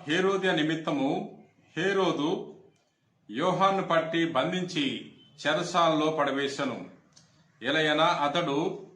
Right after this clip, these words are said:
హేరోదియాను వివాహమాడి ఉండెను. అంతేకాక యోహాను, "నీవు నీ సోదరుని భార్యను వివాహమాడట సరికాదు" అని హేరోదును హెచ్చరించుండెను.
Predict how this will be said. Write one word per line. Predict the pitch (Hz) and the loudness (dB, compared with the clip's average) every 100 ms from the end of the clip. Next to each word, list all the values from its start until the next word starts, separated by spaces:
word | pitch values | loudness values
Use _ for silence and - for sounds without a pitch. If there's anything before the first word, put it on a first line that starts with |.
| _ _ _ | _ _ _
హేరోదియాను | 139 185 196 185 160 160 156 147 139 135 120 | 0 2 2 2 2 4 4 2 -2 -6 -4
వివాహమాడి | 143 175 160 156 147 143 | 2 2 2 2 2 2
ఉండెను. | 135 131 127 101 - - _ _ _ _ _ _ _ _ _ _ _ _ _ _ - 113 | 0 0 -2 -6 -10 -20 _ _ _ _ _ _ _ _ _ _ _ _ _ _ -16 -10
అంతేకాక | 131 160 160 156 147 - 160 185 - - - | -4 -2 0 2 2 4 4 4 0 -10 -8
యోహాను, | 123 175 170 170 151 127 220 - - - _ _ _ _ - | -4 0 2 4 4 0 -6 -12 -18 -20 _ _ _ _ -12
"నీవు | 113 170 170 156 185 - - - | -4 0 2 2 0 -2 -12 -16
నీ | 120 139 156 147 | -8 -2 -2 -2
సోదరుని | 175 190 175 180 165 165 151 | 0 0 2 2 2 0 2
భార్యను | 131 170 170 156 | 4 4 2 0
వివాహమాడట | 139 170 175 160 151 151 151 151 143 | 2 4 2 2 2 2 2 0 0
సరికాదు" | 139 147 151 139 139 113 - - _ _ _ - | -4 -2 2 2 2 -6 -10 -20 _ _ _ -10
అని | 127 131 | -4 -4
హేరోదును | 123 123 160 160 156 156 151 | -4 -4 -2 0 0 0 -2
హెచ్చరించుండెను. | 156 135 - 165 156 147 131 127 127 | -2 -6 -4 -2 -2 -4 -6 -4 -4